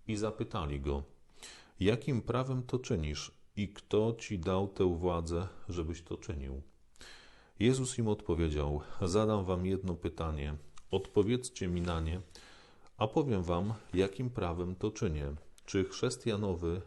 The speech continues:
pochodził z nieba, czy też od ludzi? Odpowiedzcie mi”. Oni zastanawiali się między sobą:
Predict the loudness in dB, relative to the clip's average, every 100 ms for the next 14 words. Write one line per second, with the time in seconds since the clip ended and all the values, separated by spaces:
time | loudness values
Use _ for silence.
0 | -6 0 2 2 2 2 0 0 0 0
1 | -4 -6 -6 -6 -6 -4 -2 2 2 2
2 | -2 -6 -10 -20 -20 -20 -2 2 2 2
3 | 0 0 -2 -8 -8 -6 -6 -8 -12 -18
4 | _ _ -20 -18 -16 -18 -20 -20 -10 -2
5 | 0 4 2 2 0 2 2 2 0 -2
6 | 0 0 2 0 0 0 0 0